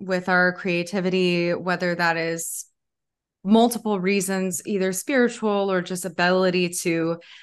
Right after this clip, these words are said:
access our own creativity because of other needs.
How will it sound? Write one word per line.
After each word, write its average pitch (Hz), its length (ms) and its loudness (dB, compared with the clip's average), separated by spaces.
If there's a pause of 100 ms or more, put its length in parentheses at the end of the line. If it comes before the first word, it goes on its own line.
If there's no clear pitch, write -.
(180)
access 180 880 2
our 185 200 0
own 180 220 0
creativity 170 680 -2
because 170 420 -6
of 165 140 -2
other 165 640 0 (500)
needs. 214 840 4